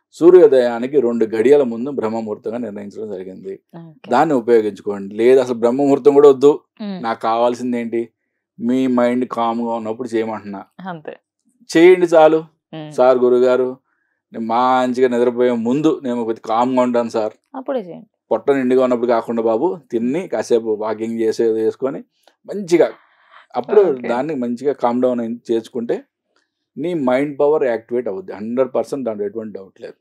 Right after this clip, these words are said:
Speaker 1: చాలా అద్భుతాలు సృష్టించవచ్చు మీరు.
Speaker 2: ఓకే. సరే, మీరు అప్పటి నుంచి చెప్తున్నంత సేపు నాకు అది ఇప్పటికీ అంటే మైండ్లో ఉండిపోయింది. అంటే అడగాలని అనుకుంటున్నా.
Speaker 1: ఆ.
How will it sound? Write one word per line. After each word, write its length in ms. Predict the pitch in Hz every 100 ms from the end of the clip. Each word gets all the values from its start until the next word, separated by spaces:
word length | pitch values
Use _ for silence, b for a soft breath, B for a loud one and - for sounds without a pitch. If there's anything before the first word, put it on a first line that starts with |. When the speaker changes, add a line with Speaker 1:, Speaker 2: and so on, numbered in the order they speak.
| _ _ b b b _ -
Speaker 1:
చాలా 220 | 101 143
అద్భుతాలు 440 | 143 120 117 123 139
సృష్టించవచ్చు 680 | 123 113 - 95 87 - 92
మీరు. 320 | - - 165
Speaker 2:
ఓకే. 240 | 151 156 - _ b b -
సరే, 160 | 180 -
మీరు 160 | 165 160
అప్పటి 400 | 147 _ 175 170
నుంచి 140 | 170 180
చెప్తున్నంత 480 | - - 185 180 175
సేపు 240 | 180 190
నాకు 200 | 180 170
అది 120 | 160 147 _ _
ఇప్పటికీ 500 | _ _ 220 220 214
అంటే 540 | 190 170 170 160 147 -
మైండ్లో 480 | 151 151 170 180 185
ఉండిపోయింది. 640 | 170 175 175 180 160 147
అంటే 400 | 147 143 151 165 -
అడగాలని 460 | 151 170 190 196 175
అనుకుంటున్నా. 680 | 156 151 165 156 143 147 240
Speaker 1:
ఆ. 60 | -